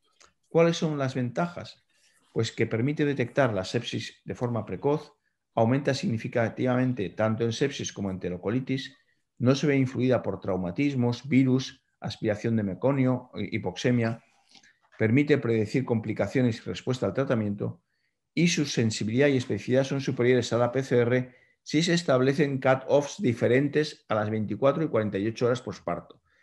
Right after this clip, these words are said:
Es decir, el cut-off a las veinticuatro horas y el cut-off a las cuarenta y ocho horas deben ser diferentes y deben ser validados por los laboratorios de sus hospitales. Ustedes tienen que tener esa validación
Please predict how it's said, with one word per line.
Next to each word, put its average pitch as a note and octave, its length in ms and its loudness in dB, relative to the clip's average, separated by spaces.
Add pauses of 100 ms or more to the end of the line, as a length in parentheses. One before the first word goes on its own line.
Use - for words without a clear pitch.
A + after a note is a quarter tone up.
(160)
Es D3 220 4
decir, A2 280 0
el G2+ 200 -2
cut-off C#3+ 420 2
a A2 80 0
las A#2+ 140 2
veinticuatro A2 580 -2
horas - 300 -10 (200)
y A2+ 120 -2
el G#2 180 0
cut-off C3+ 460 0
a G#2 60 -2
las G2 140 -2
cuarenta F#2+ 300 -4
y G2 100 -6
ocho A#2 220 -2
horas B2+ 160 -2
deben A2+ 240 0
ser F#2 180 -6
diferentes G#2 640 -6 (240)
y A#2+ 180 2
deben D3 220 6
ser A#2+ 280 2
validados G#2+ 680 0 (260)
por A2 120 -2
los A#2+ 240 -2
laboratorios A#2 640 0
de A2+ 80 0
sus A2 260 -8
hospitales. F#2 720 -6 (260)
Ustedes C3 500 2
tienen G#2 420 -2
que G#2+ 180 -2
tener G2+ 440 -6
esa B2+ 280 0
validación G#2 680 -2